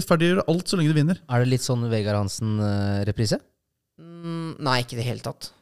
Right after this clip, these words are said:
Speaker 3: Dette her er jo mye, eh, større prestasjon.
Speaker 2: Du liker å tråkke på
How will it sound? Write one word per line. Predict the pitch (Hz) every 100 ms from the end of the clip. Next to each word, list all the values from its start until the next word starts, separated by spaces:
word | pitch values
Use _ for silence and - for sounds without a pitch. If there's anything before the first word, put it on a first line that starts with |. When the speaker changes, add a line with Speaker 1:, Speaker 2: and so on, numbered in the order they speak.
| -
Speaker 3:
Dette | 131 127
her | 123 131
er | 117
jo |
mye, | 123 117 110 117
eh, | 117 113 113 113 113
større | 113 113 107
prestasjon. | 113 110 107 - 131 _ _ _ _ _ _ _ _ _ _ _ _ _ _ _
Speaker 2:
Du | 120
liker | 110 104 131
å |
tråkke | 131 - 107
på | 110